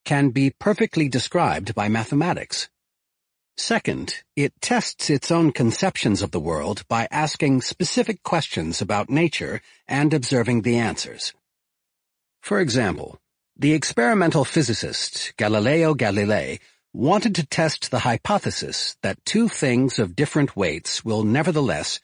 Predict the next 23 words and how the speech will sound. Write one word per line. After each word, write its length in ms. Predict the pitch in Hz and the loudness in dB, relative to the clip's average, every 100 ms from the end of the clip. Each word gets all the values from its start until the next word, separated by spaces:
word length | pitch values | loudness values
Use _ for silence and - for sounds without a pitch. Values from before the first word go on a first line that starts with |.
| _ | _
fall 360 | - - 170 190 | -10 2 4 4
through 260 | - 156 | 2 2
the 200 | 143 127 | 4 4
air 240 | 95 92 113 | 4 2 0
at 160 | 123 - | -4 -4
the 80 | 127 | -4
same 360 | - 139 139 | 0 2 4
rate. 360 | 156 160 - - _ _ _ _ _ _ _ _ _ _ _ | 2 0 -4 -12 _ _ _ _ _ _ _ _ _ _ _
He 180 | - 226 | 0 2
designed 460 | 196 156 170 170 147 | 4 4 4 4 4
an 100 | 117 | 2
experiment 640 | - - 165 101 85 82 - | 0 -2 0 0 -2 -4 -6
to 120 | - 127 | -4 -2
test 380 | - 202 - | 0 0 -2
this 400 | 80 67 - - | -8 -6 -6 -6
in 200 | - 131 | -2 0
such 280 | 127 214 - | 0 0 2
a 60 | 185 | 2
way 280 | 156 139 139 | 4 2 2
that 480 | 120 107 - - - | 0 -4 -6 -8 -2
the 180 | 117 127 | 0 2
only 300 | 202 185 120 | 4 4 2
possible 540 | 151 147 - 120 117 | 2 0 0 -2 -2